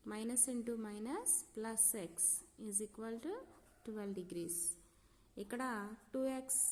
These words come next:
minus ninety is equal to twelve degrees. టూ ఎక్స్ is equal to ట్వెల్వ్, ఈ మైనస్ నైంటీని అటువైపుకి వెళ్తే ప్లస్ నైంటీ, టూ ఎక్స్ is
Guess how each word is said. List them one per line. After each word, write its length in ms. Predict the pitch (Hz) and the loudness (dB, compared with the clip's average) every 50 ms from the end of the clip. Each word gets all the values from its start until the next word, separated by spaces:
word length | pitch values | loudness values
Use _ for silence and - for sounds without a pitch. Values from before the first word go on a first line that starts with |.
| - - 202 214 | 0 -2 -6 -6
minus 380 | 214 208 208 214 214 226 220 - - - 202 196 196 | -6 -4 -4 -4 -4 -2 -2 -2 -2 -2 -4 -4 -4
ninety 380 | 196 196 202 208 202 202 214 214 196 - - 202 | -4 -4 -4 -6 -6 -4 -4 -4 -4 -4 -4 -6
is 80 | 190 196 196 | -4 -4 -8
equal 260 | 196 - 190 185 175 180 - | -8 -6 -8 -8 -8 -8 -12
to 60 | - - - - - - | -18 -20 -20 -20 -16 -12
twelve 260 | 208 208 202 202 202 196 196 | -10 -8 -6 -4 -4 -4 -4
degrees. 400 | 196 202 233 262 339 427 427 - - - - - - - - - - - - - - - | -4 -4 -4 -4 -4 -4 -4 -6 -12 -12 -16 -20 -20 -20 -20 -20 -20 -20 -20 -20 -12 -4
టూ 80 | - 269 277 277 285 | 0 0 0 0 0
ఎక్స్ 180 | 277 277 - - 262 | -2 -4 -4 -2 -2
is 100 | 247 233 240 233 | -2 -2 -4 -6
equal 300 | 240 240 240 240 240 240 240 240 | -6 -6 -4 -2 -2 -4 -4 -6
to 60 | - - - - - _ _ - - - - | -12 -18 -20 -20 -20 _ _ -20 -20 -10 -6
ట్వెల్వ్, 420 | - 240 226 240 240 240 240 254 277 - - - - - 214 | -6 -4 -2 -2 -4 -4 -4 -6 -8 -10 -14 -18 -10 -8 -6
ఈ 40 | 208 202 208 | -4 -4 -4
మైనస్ 360 | 208 214 226 240 247 262 254 - 262 | -4 -2 -2 -2 -2 -4 -4 -4 -2
నైంటీని 300 | 254 254 240 240 233 233 220 | -2 -2 -2 -2 -4 -4 -4
అటువైపుకి 380 | 214 214 220 214 208 - - 220 | -4 -4 -4 -4 -6 -6 -6 -4
వెళ్తే 200 | 214 214 214 220 214 - - | -4 -2 -4 -6 -10 -8 -8
ప్లస్ 240 | 208 214 214 - - 226 220 | -6 -6 -4 -4 -4 -2 -2
నైంటీ, 380 | 220 220 214 202 208 214 214 208 214 220 - - - - - - - - - - - _ _ _ _ | -2 -4 -4 -4 -4 -2 -2 -2 -2 -4 -8 -12 -20 -20 -20 -20 -20 -20 -20 -20 -20 _ _ _ _
టూ 100 | - 269 262 262 262 | 0 2 2 2 2
ఎక్స్ 200 | 262 262 - - 254 233 | 0 0 0 0 2 0
is 100 | 214 | 0